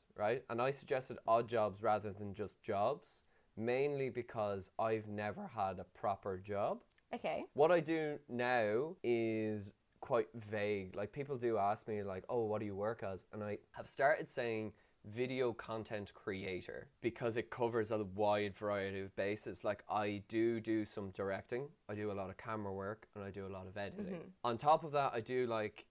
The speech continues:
Speaker 1: motion graphics and drone stuff and, like, live streams and, and lots of other different things. So it's,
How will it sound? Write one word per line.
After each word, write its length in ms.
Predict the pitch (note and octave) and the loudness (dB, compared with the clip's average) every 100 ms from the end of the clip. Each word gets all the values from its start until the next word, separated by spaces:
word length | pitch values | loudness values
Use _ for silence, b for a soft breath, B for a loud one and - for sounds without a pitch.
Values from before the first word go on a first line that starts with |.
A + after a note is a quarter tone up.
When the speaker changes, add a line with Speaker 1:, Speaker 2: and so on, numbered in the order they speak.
| _ | _
Speaker 1:
motion 540 | - A2 A#2 A#2+ B2+ A2+ | -6 2 2 2 -2 0
graphics 600 | A2+ G2+ - G#2 - - - | 2 0 -2 -8 -8 -14 -10
and 240 | G#2+ G2+ | -8 -8
drone 440 | G#2 A2+ A2+ A#2 A2+ | -2 0 2 0 -2
stuff 420 | - A2+ G2+ F#2+ - - - | -6 -4 -4 -4 -12 -20 -12
and, 320 | G2+ G2 F#2+ | -10 -8 -8
like, 160 | F#2+ F#2+ | -8 -6
live 420 | G#2+ G#2+ B2 B2+ | 2 4 4 0
streams 760 | - D3+ D3+ D3+ D3+ D3+ D3 C#3+ - | -6 -6 -4 -2 -4 -4 -8 -12 -12
and, 720 | G#2 G2+ G2+ F#2+ G2 G2 G2 - b b b b | -10 -8 -8 -8 -8 -10 -12 -16 b b b b
and 120 | A2+ | -4
lots 200 | A#2+ C#3 | -2 -2
of 140 | D3 C3 | -2 -2
other 180 | B2+ A#2 | -2 -2
different 560 | A2 A2+ - A#2 A2+ | -2 -4 -2 -6 -6
things. 400 | - A2 G#2+ G#2 | -4 -4 -2 -6
So 200 | - A2 | -4 -2
it's, 160 | A2 | -2